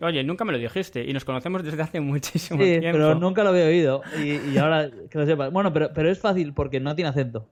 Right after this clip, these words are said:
Speaker 2: O sea,
Speaker 1: Correcto,
Speaker 2: si lo ves
Speaker 1: correcto, es verdad, es verdad, es Nafria. Correcto,
Speaker 2: Nafria.
Speaker 1: no, no, no tiene tilde, claro, claro.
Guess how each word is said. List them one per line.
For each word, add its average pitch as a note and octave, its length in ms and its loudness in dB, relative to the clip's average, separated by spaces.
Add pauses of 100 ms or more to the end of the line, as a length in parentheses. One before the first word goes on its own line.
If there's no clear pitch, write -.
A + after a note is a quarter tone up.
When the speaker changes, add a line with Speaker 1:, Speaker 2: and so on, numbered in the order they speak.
Speaker 2:
O - 40 -20
sea, A#2+ 80 -6
Speaker 1:
Correcto, D#3+ 320 2
Speaker 2:
si C#3 60 0
lo D3 60 2
ves D3 40 0
Speaker 1:
correcto, F#3+ 240 -2
es F3+ 80 -2
verdad, F#3 220 -4
es G3 60 -6
verdad, F#3 200 -6
es D#3+ 80 -10
Nafria. D3 520 -8 (440)
Correcto, D3+ 520 -4
Speaker 2:
Nafria. C#3+ 200 -4
Speaker 1:
no, F#3 80 -4
no, D#3 80 -2
no D#3 80 -2
tiene D#3 220 -4
tilde, C#3 280 -4
claro, C#3+ 260 0
claro. C#3 280 -2